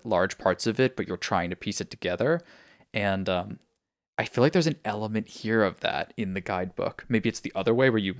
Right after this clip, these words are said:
the majority of it you don't understand, and there's only some that you do, rather than, like, whatever he was talking about. But it, it struck me as that. Um, and maybe we can go into that explaining the guidebook a little bit. But it's, it's an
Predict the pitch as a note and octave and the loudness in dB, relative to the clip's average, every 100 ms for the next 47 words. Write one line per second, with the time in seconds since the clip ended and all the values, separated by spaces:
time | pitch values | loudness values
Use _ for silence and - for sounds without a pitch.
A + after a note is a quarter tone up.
0 | - - F#2 F2 - A2+ F#2+ E2 - - | -6 -4 -4 -4 2 2 2 0 -4 -8
1 | G2 F2+ F2+ - - - - G#2+ A#2 - | -6 -4 -4 -6 -8 -8 -6 -6 -6 -6
2 | F#2+ E2+ F#2+ - - G2 F#2+ F2 F2 - | -4 -4 -6 -6 -2 -2 -2 -6 -8 -6
3 | F#2 C#3 - - - _ - F2 F2+ F2 | -4 -4 -4 -18 -20 _ 0 0 2 -2
4 | F#2 F#2+ F#2 - _ _ _ A2 E2 - | -4 -4 -6 -10 _ _ _ -2 0 -2
5 | G2 F#2 G#2 A#2+ B2 A#2+ A2 - - - | -2 -2 -2 -2 -4 -4 -6 -10 -10 -6
6 | - A#2 B2+ - G2+ F#2 F2 - - - | 2 4 4 -2 -6 -6 -8 -4 -4 -4
7 | - _ - - _ _ G#2+ F#2+ D#2 A2+ | -8 _ -20 -20 _ _ -2 0 -2 -8
8 | - - - - _ _ _ _ - - | -14 -20 -20 -20 _ _ _ _ -20 -6
9 | A2 G#2 B2 A#2 G#2+ G2+ - G2 - - | 0 2 2 2 2 2 2 0 0 -4
10 | F#2+ F2 - E2 - - - - - - | -4 -4 -6 -6 -6 -8 -10 -8 -10 -2
11 | B2+ B2 C#3 - B2 A#2+ F#3+ | 2 2 0 -2 -2 0 -2